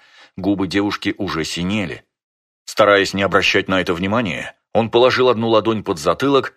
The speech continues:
и, надавливая на лоб другой, запрокинул её голову назад, зажал нос, сделал глубокий вдох, плотно прижался своими губами к её рту и с силой выдохнул. Повторяя эти действия раз за разом, снова и снова, уже прошло три минуты,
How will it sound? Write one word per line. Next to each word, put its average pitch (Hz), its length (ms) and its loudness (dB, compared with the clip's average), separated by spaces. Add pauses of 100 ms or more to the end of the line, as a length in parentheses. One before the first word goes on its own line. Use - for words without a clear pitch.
(120)
и, 92 120 -4
надавливая 135 560 4
на 131 100 4
лоб 131 220 2
другой, 120 400 0
запрокинул 117 600 0
её 104 260 -2
голову 101 300 0
назад, 101 500 2
зажал 95 500 2
нос, 113 420 0 (220)
сделал 117 460 0
глубокий 107 500 0
вдох, 127 560 0 (140)
плотно 123 340 2
прижался 117 400 -2
своими 104 280 -2
губами 98 340 0
к - 60 -14
её 90 260 -2
рту 135 380 -2
и 143 80 -4
с 113 80 -8
силой 110 380 -2
выдохнул. 76 720 -6 (400)
Повторяя 95 440 4
эти 85 140 -4
действия 92 400 0
раз 92 180 2
за 78 160 2
разом, 101 420 4
снова 98 380 0
и 98 60 0
снова, 104 540 0 (160)
уже 92 200 -2
прошло 92 340 0
три 127 160 -4
минуты, 117 400 -2